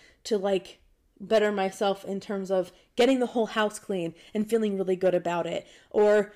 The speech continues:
doing all the laundry, getting it washed, folded, and put away, because we all know that that is, like, the s-, eighth, ninth wonder of the world, or wherever number we're on. And so those types of things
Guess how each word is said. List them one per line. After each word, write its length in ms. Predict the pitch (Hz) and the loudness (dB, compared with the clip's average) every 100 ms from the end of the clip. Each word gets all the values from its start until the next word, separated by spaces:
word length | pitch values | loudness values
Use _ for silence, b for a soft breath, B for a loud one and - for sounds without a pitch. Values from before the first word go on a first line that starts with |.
| B | B
doing 240 | 269 294 269 | 2 4 4
all 80 | |
the 80 | 240 | 4
laundry, 460 | 220 214 208 202 185 | 2 2 0 0 0
getting 260 | 208 196 | 0 0
it 120 | 190 185 | 0 -2
washed, 500 | 180 208 220 214 - | 2 4 4 0 -4
folded, 360 | 220 214 196 202 | 0 2 0 0
and 260 | 254 359 | 0 0
put 140 | - 240 | 0 -2
away, 340 | 196 156 156 | 0 2 2
because 320 | 180 208 247 | 0 -4 -4
we 160 | 226 247 | -4 -4
all 240 | 269 277 320 | 2 2 4
know 480 | 349 339 220 254 269 B B B | 2 4 6 4 0 B B B
that 260 | 220 208 - | -2 0 2
that 320 | 214 262 - - b b _ | 2 2 -2 -16 b b _
is, 280 | 226 226 190 | 6 6 6
like, 160 | 202 202 | 0 -2
the 80 | |
s-, 240 | 208 - - | -4 -8 -2
eighth, 280 | 220 262 247 | 2 2 0
ninth 460 | 233 214 226 226 - b b b | -2 2 0 -2 -12 b b b
wonder 380 | 202 220 220 | 0 4 6
of 100 | 214 | 4
the 80 | 196 | 4
world, 300 | 185 196 202 | 2 4 6
or 60 | 196 | 4
wherever 380 | 175 196 214 202 | 4 4 4 0
number 280 | 185 180 | -2 -4
we're 200 | 175 175 | -4 -4
on. 260 | - 160 190 - B B 233 | -4 -6 -6 -10 B B 0
And 560 | 254 247 233 220 233 - _ _ _ _ _ _ _ _ - | 4 4 4 2 -6 -14 _ _ _ _ _ _ _ _ -4
so 260 | - 285 | 0 0
those 320 | 247 294 370 370 | 4 4 4 4
types 300 | 320 302 277 | 0 0 -2
of 100 | 262 | -2
things 500 | 226 214 208 208 | 0 0 -2 -6